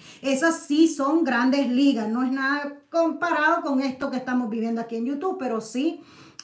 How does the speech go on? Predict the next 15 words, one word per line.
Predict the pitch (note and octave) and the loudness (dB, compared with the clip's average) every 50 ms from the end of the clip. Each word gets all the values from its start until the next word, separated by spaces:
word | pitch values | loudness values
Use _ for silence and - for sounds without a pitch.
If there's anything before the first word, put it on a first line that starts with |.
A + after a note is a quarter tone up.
| _ _ - | _ _ -4
ese, | B3+ C#4 C#4 C#4 C#4+ D#4 D#4 D4 - | -2 -2 0 0 0 0 -2 -2 -2
eh, | C4 C4+ C4 C4 C4 B3+ B3 A#3 A3+ A3 | -2 -2 0 2 2 2 0 0 -2 -2
se | - - - C#4 C#4+ | -4 -2 0 0 2
le | C4+ C4 B3+ | 2 2 2
inventaron | C#4+ C#4 B3+ C4 B3 A3 - B3 A#3+ B3+ C#4 C4 - | 2 2 4 4 2 0 0 -2 -2 0 0 -2 -2
tanto | - G3+ F#3+ F#3+ - G#3+ G#3 - | -4 -6 -8 -8 -8 -10 -10 -4
que | - E4 E4 | -2 0 0
ellos | F4 F#4 F#4 B3 A#3+ | 0 0 -2 -2 -2
decidieron | E4+ E4+ E4 - E4+ E4 D#4+ E4+ E4+ E4 C#4+ C4 B3+ B3+ B3 | -2 -2 -2 0 0 0 2 0 0 0 0 0 0 -2 -2
con | - - A#3+ A#3+ A#3 | -4 -4 -4 -4 -2
su | - C#4+ C#4 C#4 | 0 4 4 6
manager | D4 E4 E4 D#4+ D4 C#4 B3+ A3+ A3+ A3+ A3+ | 6 6 4 4 2 2 0 0 0 0 -2
o | A3+ A3+ | -2 -2
con | A#3 A#3 A#3 | -2 -2 -2
sus | - - A#3 A3 | -2 -4 -6 -8